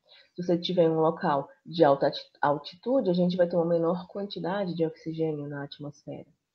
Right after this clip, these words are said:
A perfusão adequada dos alvéolos, a própria ventilação alveolar,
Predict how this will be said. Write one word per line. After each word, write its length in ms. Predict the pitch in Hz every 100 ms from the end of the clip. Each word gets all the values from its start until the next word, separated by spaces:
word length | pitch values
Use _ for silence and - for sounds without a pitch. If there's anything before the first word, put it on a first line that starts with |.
| _ - _ _
A 100 | 185
perfusão 880 | 185 202 240 247 - 214 180 208 214
adequada 540 | 202 202 - 202 196
dos 180 | 180 185
alvéolos, 560 | 185 185 170 165 160 156 _ _ _ -
a 100 | 190
própria 360 | 220 214 208
ventilação 960 | 190 240 294 - 240 247 247 - 220 214
alveolar, 680 | 214 208 208 214 185 170